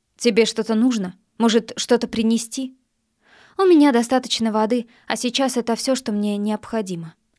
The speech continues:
отвечает она. На полу возле кровати пара медных тазов с водой, на столике графин и стакан. «И ты?»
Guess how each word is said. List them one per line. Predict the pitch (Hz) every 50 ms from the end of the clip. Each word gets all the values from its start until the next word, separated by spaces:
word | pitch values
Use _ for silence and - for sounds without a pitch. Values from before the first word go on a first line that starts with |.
| _ _ - -
отвечает | - 202 196 214 202 - - 208 190 190 185 190
она. | 185 185 185 185 185 185 - - _ -
На | 226 233
полу | 233 233 220 226 254 285 269
возле | 214 226 233 226 220 220 214
кровати | - 196 196 190 208 247 254 254 247 220 - - - _
пара | - 277 285 294 294 277
медных | 240 220 220 233 202 220 226 - -
тазов | - 202 196 190 190 220 214 -
с | - - 190
водой, | 202 214 208 196 196 185 180 - - _ _ _
на | - 208 208 190
столике | - - 214 220 233 254 254 - 262 269 277
графин | 226 220 233 220 196 - - 208 202 202
и | - - 226
стакан. | 214 - - 208 196 190 - 180 175 175 175 - _ _ _ _ _ _ _ _ _ _ _ _ _ _ _ -
«И | 247 254 240 226
ты?» | 226 226 - 226 233 226 220 214 214 202 196